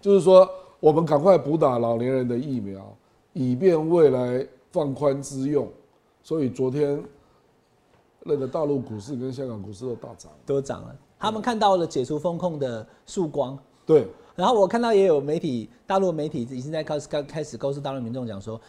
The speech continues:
Speaker 2: 其实这个得到新冠就跟重感冒差不多，他开始要转向
Speaker 1: 就是认知教育啦，
Speaker 2: 已经接受了嘛，对。
Speaker 1: 因为我有一个朋友寄给我一个东西啦，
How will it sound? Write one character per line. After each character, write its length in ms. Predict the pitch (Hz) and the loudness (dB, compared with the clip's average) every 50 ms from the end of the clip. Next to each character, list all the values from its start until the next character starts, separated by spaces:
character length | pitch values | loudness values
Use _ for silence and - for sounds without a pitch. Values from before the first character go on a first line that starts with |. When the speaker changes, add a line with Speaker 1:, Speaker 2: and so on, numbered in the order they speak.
| - _ | -20 _
Speaker 2:
其 180 | - - - 170 | -12 -6 -6 -6
实 160 | 170 170 165 | -4 -4 -4
这 80 | 156 180 | -4 -2
个 80 | 170 | -2
得 120 | 156 - 131 | -2 -2 -4
到 120 | 151 151 | -2 -4
新 220 | 143 - - 143 143 | -4 -4 -6 -8 -6
冠 160 | 147 139 135 | -6 -6 -4
就 160 | 127 143 135 | -4 -6 -6
跟 180 | 120 131 131 135 | -6 -6 -6 -6
重 180 | - 151 131 | -4 -6 -6
感 100 | 117 98 | -6 -8
冒 160 | 95 110 117 | -10 -10 -10
差 140 | 113 - 110 | -10 -10 -12
不 100 | 104 104 | -14 -14
多， 240 | 101 101 90 90 - _ _ _ _ _ _ | -14 -14 -16 -16 -18 _ _ _ _ _ _
他 80 | - 175 | -6 -2
开 140 | - 208 | 0 0
始 120 | 190 - 151 | 0 0 -2
要 140 | 160 170 165 | -2 -2 -2
转 240 | - - 113 107 | -2 -4 -4 -4
向 180 | 113 - 208 262 | -2 0 0 2
Speaker 1:
就 20 | |
是 220 | 254 277 262 240 214 | 4 4 4 6 8
认 160 | 240 - - | 8 8 8
知 240 | - 202 - - 202 | 6 4 4 6 6
教 280 | 196 254 233 226 220 | 8 10 10 10 10
育 20 | 226 | 8
啦， 60 | 214 | 8
Speaker 2:
已 0 | |
经 60 | 190 156 | 6 4
接 0 | |
受 0 | |
了 0 | |
嘛， 240 | 135 123 117 113 - | 2 2 -2 -2 2
对。 100 | 175 180 | 4 6
Speaker 1:
因 60 | 285 | 8
为 240 | 285 262 233 190 156 | 10 10 10 10 8
我 140 | 165 160 156 | 6 4 6
有 100 | 160 185 | 6 6
一 80 | 220 | 6
个 100 | 214 202 | 6 4
朋 140 | 147 160 180 | 2 2 2
友 100 | 185 160 | 2 2
寄 200 | 131 - - 175 | 2 0 -2 -4
给 100 | 143 151 | 0 2
我 160 | 147 135 120 | 2 2 0
一 60 | 123 | 0
个 100 | 123 123 | -4 -4
东 180 | 113 123 123 123 | -4 -6 -6 -8
西 220 | 113 - 120 117 | -10 -10 -8 -8
啦， 100 | 117 110 | -8 -8